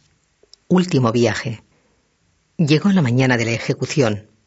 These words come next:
sin que Zarco hubiese regresado ni se tuviera noticias de él. Un inmenso gentío aguardaba la puerta de la cárcel, la salida de la sentenciada.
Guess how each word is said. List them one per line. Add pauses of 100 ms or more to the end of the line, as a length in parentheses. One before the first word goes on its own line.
(140)
sin
que
Zarco
hubiese
regresado
ni
se
tuviera
noticias
de
él. (1000)
Un
inmenso
gentío
aguardaba
la
puerta
de
la
cárcel, (180)
la
salida
de
la
sentenciada.